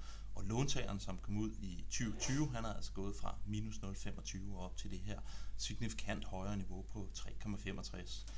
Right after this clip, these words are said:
Hvad betyder det? Jamen, det betyder altså, hvis du afdragsfrit har lånt en million, så er det altså to tusind et hundrede kroner ekstra om måneden. Så det er altså noget, der begynder, eller bør begynde at ramme, øh, privatforbruget i takt med, at et stort del af det rådighedsbeløb, som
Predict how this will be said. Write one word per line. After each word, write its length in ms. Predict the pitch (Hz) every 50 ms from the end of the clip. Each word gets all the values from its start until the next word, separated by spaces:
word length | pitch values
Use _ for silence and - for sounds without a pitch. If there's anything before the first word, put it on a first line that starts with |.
| - - - - -
Hvad 140 | 113 120
betyder 380 | 110 110 104 - 143 143 131 107
det? 260 | 101 107 120 123 117 -
Jamen, 220 | - 98 95 95
det 100 | 104 107
betyder 320 | 101 - - 117 110 101 98
altså, 160 | 92 90 90
hvis 240 | 90 92 92 - -
du 100 | - 95
afdragsfrit 640 | 95 104 117 - - 117 101 - - - 104 98
har 100 | - 95
lånt 220 | 98 110 110 107 101
en 80 | 95
million, 360 | 92 87 92 104 117 120 -
så 140 | - - -
er 60 | 95
det 160 | 92 95 90 -
altså 280 | - - - - 95 92 - -
to 220 | - - 123 -
tusind 380 | - - 101 98 - - 110 101
et 120 | - 107 104
hundrede 320 | - 101 101 101 101 98
kroner 300 | - - - 98 98 98
ekstra 360 | 95 92 98 - - - 101
om 60 | 98 92
måneden. 400 | 90 90 90 90 90 98 101 - - - - - - -
Så 120 | - 104
det 80 | 98 - - -
er 220 | 101 101 107 110
altså 260 | 101 - - - 104
noget, 260 | 98 95 - - -
der 80 | - 98
begynder, 500 | 98 - 101 - - 104 101 104 101 98
eller 200 | 92 - - - - - - - -
bør 320 | - 107 101 107 104 - - - - - - - -
begynde 360 | 120 - 107 98 90 - 104
at 60 | 90
ramme, 340 | 90 85 90 101 101 104 104
øh, 160 | 98 95 -
privatforbruget 840 | - - - 95 95 101 101 - - 104 - 98 98 - 98 101 98
i 40 | -
takt 260 | - 90 90 - -
med, 180 | 95 95 95 92 -
at 160 | 90 92 90 - -
et 140 | - - -
stort 440 | - - - 151 151 - - -
del 120 | - 147 - - - -
af 100 | - - - - -
det 260 | - 104 110 107 107
rådighedsbeløb, 720 | 110 117 127 143 139 131 117 - - 117 123 117 113 - -
som 220 | - - - 92